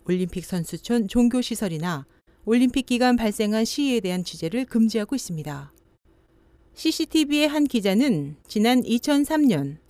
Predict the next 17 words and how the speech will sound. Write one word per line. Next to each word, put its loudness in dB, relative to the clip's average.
후진타오 2
정권이 4
출범한 2
이후 0
언론 4
통제가 0
갈수록 -2
심해져 -4
기자들에게 0
아무것도 2
말하지 0
못하게 0
하고 0
있다고 -2
불만을 -2
털어놓기도 -4
했습니다. -8